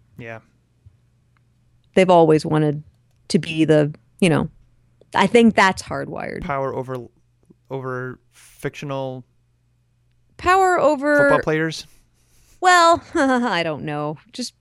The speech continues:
Speaker 2: just power in general. I think everybody wants to be the most important person in the room. Or, well, maybe not the most important in the room. I think every person wants to be important.
Speaker 1: Even before there were rooms.
Speaker 2: Even before there were rooms,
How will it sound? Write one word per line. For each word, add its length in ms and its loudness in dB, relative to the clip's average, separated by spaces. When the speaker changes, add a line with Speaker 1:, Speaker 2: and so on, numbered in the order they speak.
Speaker 2:
just 260 -10
power 360 2
in 140 -2
general. 440 0
I 100 0
think 240 -6
everybody 400 2
wants 260 -4
to 60 -12
be 100 -2
the 80 0
most 240 -4
important 420 -6
person 320 -6
in 100 -2
the 100 -2
room. 200 -2
Or, 260 8
well, 460 6
maybe 280 -4
not 100 0
the 80 -4
most 160 -4
important 300 -6
in 40 -4
the 80 -4
room. 160 -4
I 80 -2
think 200 -6
every 200 2
person 360 -6
wants 200 -4
to 80 -6
be 120 -2
important. 600 -6
Speaker 1:
Even 260 -2
before 300 2
there 100 4
were 160 2
rooms. 500 0
Speaker 2:
Even 200 4
before 260 4
there 120 2
were 140 2
rooms, 480 0